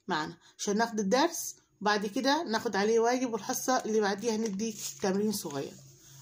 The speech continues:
اوكي، هناخد مع بعض هنا ليسون وان. هنشتغل ان شاء الله يا ولاد مع بعض من المعاصر، كل فيديو هناخد ليسون، نحفظ الكلمات بتاعته، نحل الاكسرسايز بتاعه،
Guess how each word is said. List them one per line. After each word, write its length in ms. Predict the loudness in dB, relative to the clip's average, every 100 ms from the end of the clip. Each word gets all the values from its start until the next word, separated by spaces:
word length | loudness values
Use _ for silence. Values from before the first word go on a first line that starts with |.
| -8
اوكي، 400 | -2 2 2 0 -8 -14 -2
هناخد 240 | 2 4
مع 160 | 6 6
بعض 260 | 6 4 4
هنا 340 | 6 4 2 -6 -16 -20 _ _ _ _ -20 -20 -20 _ -20 _ -14 -14 -4
ليسون 300 | 2 4 4
وان. 280 | 4 2 -2 -10 _ _ -20 -20 -10
هنشتغل 400 | -2 2 4 6
ان 60 | 6
شاء 220 | 4 4
الله 100 | 4
يا 60 | 4
ولاد 200 | 4 4
مع 180 | 4 6
بعض 220 | 4 4
من 60 |
المعاصر، 560 | 4 4 6 4 6 4 2 -14 _ _ _ 2
كل 440 | 6 6 6 0
فيديو 420 | 0 6 6 6 2
هناخد 400 | 0 2 2 2
ليسون، 380 | 2 4 2 0 -6 -20 _ _ -8 -4
نحفظ 260 | 0 2
الكلمات 460 | 2 2 4 4 2
بتاعته، 580 | 0 0 4 4 4 0 -16 -6
نحل 300 | -4 0 2
الاكسرسايز 640 | 2 0 -2 2 2 2 0
بتاعه، 500 | 2 4 6 4